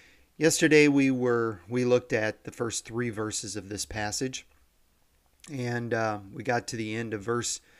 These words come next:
number three, and we found out that Asaph was envious. Uh, verse three ends with, um, with Asaph saying, "For I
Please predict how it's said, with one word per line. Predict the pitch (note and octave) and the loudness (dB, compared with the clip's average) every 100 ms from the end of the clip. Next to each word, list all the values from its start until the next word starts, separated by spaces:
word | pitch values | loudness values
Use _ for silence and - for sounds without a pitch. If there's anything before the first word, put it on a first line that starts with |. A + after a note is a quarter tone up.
| _ _ _ _ - | _ _ _ _ -4
number | C#3 B2+ | 0 0
three, | A#2 - C#3 D#3+ C3+ B2+ | -2 -2 2 4 6 4
and | B2 | 0
we | A#2+ | -2
found | C3+ B2+ B2 | -2 0 0
out | B2 | -2
that | B2 A2 - | -2 -6 -2
Asaph | C#3+ C#3 - A#2 A2+ - | 0 0 0 -2 -2 -4
was | A2 A2 G2 - | -6 -6 -6 -6
envious. | D3+ B2+ G#2+ G2 G#2 - - _ _ _ - - _ _ | -4 -4 -4 -8 -6 -6 -6 _ _ _ -20 -20 _ _
Uh, | A#2+ G#2+ G2+ G2+ | -14 -10 -8 -10
verse | G2+ A2+ A#2 - - | -6 -4 -4 -4 -8
three | - A2+ A#2+ A2 G#2+ G#2 - _ - - _ | -8 -4 -2 -2 -2 -6 -14 _ -20 -20 _
ends | D3 B2 A2 G#2 F#2+ - - - _ _ _ | -2 -2 -2 -6 -8 -10 -16 -20 _ _ _
with, | G#2+ G#2 G2 - | -6 -6 -8 -8
um, | G#2 F#2+ F#2+ F2 _ _ - | -8 -6 -10 -14 _ _ -16
with | G#2+ | -10
Asaph | A2 G#2+ - - A2+ G2+ G2 - - | -6 -6 -6 -8 -6 -6 -8 -14 -6
saying, | - - A2+ G#2 G2 F#2 F#2 _ _ _ | -4 -2 -4 -6 -8 -12 -16 _ _ _
"For | - A2 G2 | -14 -12 -8
I | A#2 G#2+ G#2 A2 | -8 -6 -6 -8